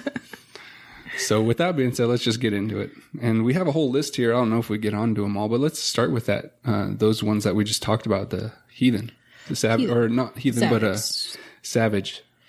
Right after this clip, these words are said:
Speaker 2: savages, Indian. We could talk about merciless, but I think, uh,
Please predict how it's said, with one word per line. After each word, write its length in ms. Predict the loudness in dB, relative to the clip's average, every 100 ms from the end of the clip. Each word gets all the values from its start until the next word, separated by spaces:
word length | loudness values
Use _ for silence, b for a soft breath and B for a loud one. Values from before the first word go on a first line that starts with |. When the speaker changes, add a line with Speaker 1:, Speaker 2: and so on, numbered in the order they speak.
| b
Speaker 2:
savages, 800 | -2 2 4 4 2 2 -2 -10 _ _ -4
Indian. 540 | 0 2 2 2 -2 -8 _ _ _ _ _ _
We 40 | 0
could 120 | 2
talk 160 | 2
about 160 | 0 -4
merciless, 500 | -6 -8 -8 -8 -8
but 160 | -4 -2
I 80 |
think, 380 | -2 -6 -10 -10
uh, 120 | -10